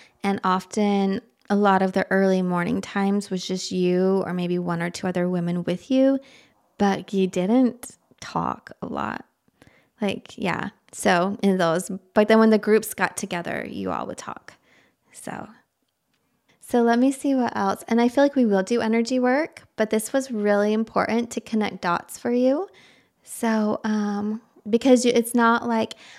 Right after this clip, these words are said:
"Oh, we're gonna give you this information and you close a book and it's all sealed and done." This information is to help you for now and moving forward, to better understand your skill set and where you come from, and to trust your intuition and instincts, because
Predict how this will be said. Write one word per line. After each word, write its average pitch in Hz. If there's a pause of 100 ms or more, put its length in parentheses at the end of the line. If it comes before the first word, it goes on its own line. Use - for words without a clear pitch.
(160)
"Oh, 220
we're 226
gonna 233
give 220
you 220
this 220
information 208
and 202
you 202
close 208
a 208
book 190
and 190 (300)
it's 208
all 196
sealed 190
and 185
done." - (240)
This 254
information 233
is 196
to -
help 185
you 185
for 180
now 175 (140)
and 202
moving 190
forward, - (260)
to 226
better 208
understand 196
your 185
skill 202
set 196
and 190
where 185
you 185
come 185
from, 202
and 190
to 185
trust -
your -
intuition 185
and 180
instincts, 190
because 208